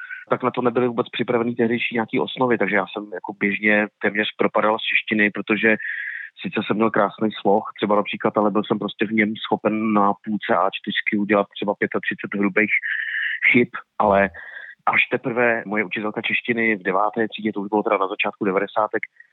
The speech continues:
v základní škole londýnská, když by to opravovala, tak říkala: „Já ti ale nemůžu dát pětku z pravopisu, když prostě máš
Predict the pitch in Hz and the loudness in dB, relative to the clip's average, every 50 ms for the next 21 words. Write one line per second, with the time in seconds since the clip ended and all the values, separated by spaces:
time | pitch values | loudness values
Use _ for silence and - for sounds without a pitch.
0 | _ _ _ 90 90 98 90 - - 107 113 113 - - 123 117 107 101 95 98 | _ _ _ -2 0 0 0 2 0 -2 0 -2 -2 2 2 4 4 4 4 2
1 | 98 101 107 - - - - 107 104 104 104 104 104 107 - 104 101 101 95 - | -2 -6 -8 -12 -8 -2 2 2 4 4 4 4 2 2 0 -2 -2 0 0 0
2 | - 110 110 - - 120 - 120 - 117 113 110 107 104 104 107 113 - 107 98 | 0 -4 -4 -2 -2 -2 -2 -2 -2 -2 0 0 2 2 2 2 0 -2 -4 -6
3 | 107 - - 110 113 110 110 110 - 113 110 110 107 110 113 143 139 113 107 107 | -10 -6 -4 0 0 2 0 0 -2 -2 -2 -2 -2 -2 -4 -4 0 0 0 0
4 | 107 - - 107 - - - 104 101 - - - - 107 101 98 101 - 101 95 | 0 -4 -8 -8 -8 -10 -14 -14 -14 -16 -16 -8 -4 -2 -2 -2 -2 -6 -8 -10
5 | - 104 98 101 98 95 - - 95 98 - - - 98 98 95 90 92 90 | -8 -10 -4 0 0 0 0 -2 -6 -12 -8 -4 -4 0 2 2 2 2 2